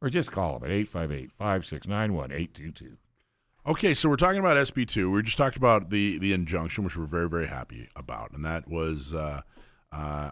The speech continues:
Speaker 2: our, our case, uh, um, up in Orange County. The judge was fantastic, and we're very, very proud. If you're a member of Orange County Gun Owners or San Diego County Gun Owners, you're a plaintiff in that case because it was, uh, San Diego County Gun Owners and Orange County are both named, um, and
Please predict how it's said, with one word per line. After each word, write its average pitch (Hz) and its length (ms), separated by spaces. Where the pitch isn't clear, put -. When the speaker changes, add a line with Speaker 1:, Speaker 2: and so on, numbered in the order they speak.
Speaker 2:
our, 90 200
our 85 100
case, 117 600
uh, 80 440
um, 76 440
up 92 180
in 87 60
Orange 87 240
County. 110 380
The 82 80
judge 87 280
was 85 140
fantastic, 92 800
and 78 100
we're 78 80
very, 80 200
very 76 180
proud. 73 360
If - 80
you're 101 80
a 92 40
member 113 280
of 87 80
Orange 85 240
County 80 240
Gun 78 180
Owners 76 260
or 80 60
San 80 220
Diego 73 220
County 76 220
Gun 82 200
Owners, 110 200
you're 147 120
a 175 40
plaintiff 170 340
in 78 40
that 73 160
case - 260
because 78 320
it 87 80
was, 82 300
uh, 76 240
San 117 200
Diego 107 160
County 101 200
Gun 101 140
Owners 92 160
and 92 60
Orange 98 160
County 90 240
are 76 80
both 80 260
named, 80 520
um, 73 380
and 73 220